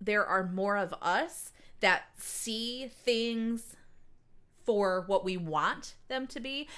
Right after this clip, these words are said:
and are making the steps to make 'em right. Whereas looking at the boomers,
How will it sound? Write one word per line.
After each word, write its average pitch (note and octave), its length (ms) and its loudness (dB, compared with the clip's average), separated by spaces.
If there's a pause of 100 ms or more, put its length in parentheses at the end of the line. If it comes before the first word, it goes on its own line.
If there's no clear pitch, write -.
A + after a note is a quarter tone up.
(140)
and G#3+ 120 4
are G3 100 2
making G#3+ 480 2
the B3 80 -2
steps G#3 400 0
to G#3+ 120 -4
make F#3 180 -2
'em F3 160 -4
right. D3+ 260 -4 (260)
Whereas G3 520 4
looking G3+ 320 -2
at F#3 160 -6
the F#3+ 60 -4
boomers, B3 840 -2